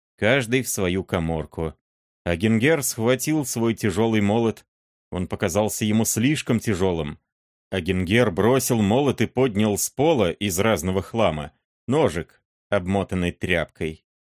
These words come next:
Ножик был слишком лёгок. Он заткнул его за пояс, схватил молот и, волоча его, снова выбежал на крышу. Соседние крыши шевелились.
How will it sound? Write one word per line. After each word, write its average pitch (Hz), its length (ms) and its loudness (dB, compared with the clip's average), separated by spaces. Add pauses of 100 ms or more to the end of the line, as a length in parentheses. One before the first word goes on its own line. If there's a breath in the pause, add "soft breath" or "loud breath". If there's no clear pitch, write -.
(180)
Ножик 104 460 -4
был 117 200 -2
слишком 92 540 -4
лёгок. 73 480 -6 (320)
Он 156 180 0
заткнул 160 440 -2
его 139 260 0
за 113 160 2
пояс, 143 640 0
схватил 104 640 -2
молот 127 480 2
и, 110 100 2
волоча 104 500 0
его, 127 280 2
снова 135 560 0
выбежал 107 460 0
на 98 120 0
крышу. 82 560 -6 (540)
Соседние 95 680 -2
крыши 120 680 -2
шевелились. 90 920 -4